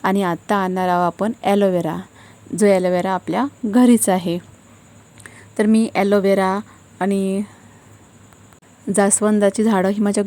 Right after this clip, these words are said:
घरीच एका कुंडीत लावलेली आहे, कारण हे केसांसाठी आवश्यक आहे आणि जे मी माझ्या घरी लावू शकते ते मी घरीच लावलेलं आहे. फक्त कढीपत्त्याचं झाड खूप मोठं होतं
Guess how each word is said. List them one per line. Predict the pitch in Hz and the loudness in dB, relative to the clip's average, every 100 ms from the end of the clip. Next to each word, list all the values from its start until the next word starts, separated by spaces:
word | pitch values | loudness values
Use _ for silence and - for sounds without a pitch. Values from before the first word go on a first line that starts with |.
| 196 | 0
घरीच | 208 190 208 | 0 0 0
एका | 202 202 | -4 -4
कुंडीत | - 190 185 196 | -4 -4 -2 -2
लावलेली | 190 170 180 185 185 | -2 -2 -2 -4 -4
आहे, | 190 196 - - - - | -6 -8 -10 -20 -14 -4
कारण | 202 | -2
हे | 214 - | -2 -4
केसांसाठी | 185 185 196 202 214 190 185 - - | -4 -2 -2 -2 -2 -4 -4 -6 -4
आवश्यक | 180 180 - 202 196 | -2 -2 -4 -2 -2
आहे | 202 190 - - - 196 | -2 -4 -8 -16 -10 -4
आणि | 196 | -2
जे | 196 | 0
मी | 185 202 - | -2 -4 -4
माझ्या | 185 185 196 | -4 -4 -4
घरी | 208 202 220 277 | -4 -2 -4 -4
लावू | - 196 202 | 0 0 2
शकते | 226 - 208 | -2 -4 -4
ते | 208 208 | -2 0
मी | 214 | 0
घरीच | 220 190 190 | 0 0 -2
लावलेलं | 214 196 190 196 | -4 -4 -4 -2
आहे. | 190 190 196 220 - - - | -2 -2 -6 -8 -12 -10 -4
फक्त | 214 - - | -2 -2 0
कढीपत्त्याचं | 190 196 196 196 202 202 | 0 0 -2 -2 -4 -2
झाड | 202 208 | -2 -2
खूप | - 214 | -2 0
मोठं | 190 180 240 | 0 0 0
होतं | 226 196 196 | 0 0 -2